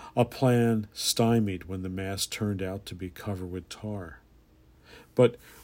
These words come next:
when it came to the government intriguers, Lafayette was surely manipulating as much as being manipulated. He wanted the mission. The forces, the forces that impelled Lafayette were various, cynical,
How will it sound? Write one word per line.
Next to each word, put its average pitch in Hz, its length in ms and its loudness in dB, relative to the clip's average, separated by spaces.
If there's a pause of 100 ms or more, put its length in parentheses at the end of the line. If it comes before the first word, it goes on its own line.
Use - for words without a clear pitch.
when 139 120 6
it 143 100 2
came 196 260 0
to - 100 -8
the 135 100 4
government 113 520 4
intriguers, 90 720 -2 (280)
Lafayette 113 520 6
was 104 120 -4
surely 104 540 0 (280)
manipulating 101 680 -2
as 87 140 -8
much 98 280 -6
as 95 100 -8
being 92 340 -8
manipulated. 82 640 -10 (760)
He 147 200 6
wanted 117 360 4
the 104 60 -2
mission. 98 420 -4 (920)
The 123 80 4
forces, 139 600 6
the 127 140 0
forces 160 520 0
that 110 180 2
impelled 104 540 2
Lafayette 101 600 -2
were 98 120 -4
various, 104 720 0 (320)
cynical, 113 680 2